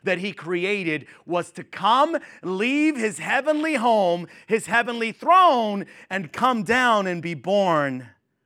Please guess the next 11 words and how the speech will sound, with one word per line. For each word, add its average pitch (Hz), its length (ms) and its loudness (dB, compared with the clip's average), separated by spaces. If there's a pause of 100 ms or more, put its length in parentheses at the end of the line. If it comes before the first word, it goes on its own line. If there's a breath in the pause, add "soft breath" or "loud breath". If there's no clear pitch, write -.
(600)
like 143 220 -4
a 135 60 -6
baby. 120 520 -8 (2000)
That's 151 200 -10
wild. 127 520 -8 (1700)
He 156 120 -12
came 156 240 -8
to 165 100 -10
live 160 160 -4
among 196 300 -2
us - 420 -10